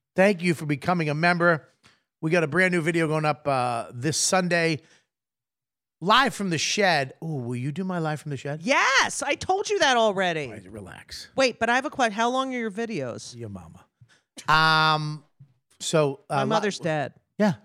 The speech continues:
Speaker 1: we, we're not gonna, we're gonna talk about that
Speaker 2: All
Speaker 1: live
Speaker 2: right.
Speaker 1: from the shed.
Speaker 2: And my father's dead.
Speaker 1: Yeah, so join the club.
Speaker 2: Wait, I have a question. How long are the Patreon videos? I need to know if I
Speaker 1: Well, here's what you get with it.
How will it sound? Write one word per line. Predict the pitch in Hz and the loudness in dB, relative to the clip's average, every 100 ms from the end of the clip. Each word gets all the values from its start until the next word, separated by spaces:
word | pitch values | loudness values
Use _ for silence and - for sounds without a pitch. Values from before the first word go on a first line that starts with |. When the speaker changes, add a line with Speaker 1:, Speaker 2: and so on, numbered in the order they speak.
| _ | _
Speaker 1:
we, | 139 123 | -8 -6
we're | 120 127 | -4 -4
not | 127 | -4
gonna, | 117 123 | -6 -6
we're | |
gonna | 117 117 | -6 -6
talk | 139 123 | -8 -8
about | 98 101 | -10 -12
that | - - | -16 -10
Speaker 2:
All | |
Speaker 1:
live | 143 | -10
Speaker 2:
right. | 120 | -10
Speaker 1:
from | 110 | -12
the | |
shed. | 95 104 147 | -12 -12 -10
Speaker 2:
And | 147 | -10
my | 139 120 - | -10 -12 -10
father's | 143 123 - | -10 -10 -12
dead. | - - | -14 -8
Speaker 1:
Yeah, | 175 135 | -6 -6
so | - 156 143 - - | -4 -4 -4 -10 -6
join | 156 135 | -6 -4
the | |
club. | - 92 90 - _ _ _ _ _ _ _ _ - | -8 -14 -16 -20 _ _ _ _ _ _ _ _ -2
Speaker 2:
Wait, | 240 185 - | 0 0 -2
I | 202 | -2
have | 233 | -2
a | 233 | -4
question. | - 262 - 170 131 98 _ _ _ _ _ _ _ - | -2 -4 -4 -8 -10 -12 _ _ _ _ _ _ _ -6
How | 214 202 | 0 2
long | 247 220 202 208 | 2 2 2 2
are | 214 | -4
the | 214 | -8
Patreon | 214 277 - 240 165 147 | -6 -8 -6 -6 -6 -6
videos? | 139 127 110 98 - | -10 -10 -12 -12 -10
I | 170 | -10
need | 185 | -8
to | 196 | -6
know | 170 | -6
if | 151 151 | -6 2
I | |
Speaker 1:
Well, | 175 175 170 | 6 6 4
here's | 139 220 190 | 2 2 2
what | 208 | -2
you | 160 | -2
get | 160 | -2
with | 127 | -2
it. | 127 | -4